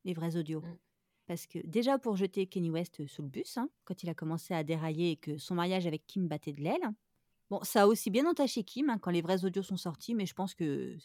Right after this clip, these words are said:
Speaker 1: sacrifier sa fille au passage, c'était un mal, euh, pour un bien à ses yeux.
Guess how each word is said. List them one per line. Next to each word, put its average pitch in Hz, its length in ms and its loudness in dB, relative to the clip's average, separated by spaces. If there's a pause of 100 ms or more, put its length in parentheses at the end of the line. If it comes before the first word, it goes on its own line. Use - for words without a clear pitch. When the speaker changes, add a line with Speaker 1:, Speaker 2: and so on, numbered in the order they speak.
(160)
Speaker 1:
sacrifier 202 480 -2
sa 202 160 0
fille 202 180 0
au 185 60 4
passage, 180 420 -2
c'était 165 180 -4
un 151 100 -2
mal, 170 220 0
euh, 151 240 -4
pour 170 120 -6
un 156 80 -2
bien 156 180 -2
à 160 40 -4
ses 143 280 -8
yeux. 208 140 -2